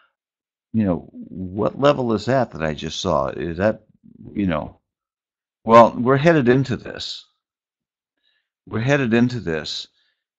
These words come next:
and it has to do with the renewing of the mind. And your eyes are gonna change from being eyes that are the reflection of your soul and body to eyes that become, be-,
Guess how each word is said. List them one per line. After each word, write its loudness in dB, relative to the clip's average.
and 2
it 0
has 4
to -6
do 6
with 2
the -2
renewing 8
of -2
the -4
mind. 4
And 2
your 6
eyes 8
are 2
gonna 6
change -2
from 6
being 6
eyes 2
that 2
are 2
the -4
reflection -2
of -2
your 0
soul 0
and -10
body 2
to -2
eyes 6
that -4
become, 0
be-, -8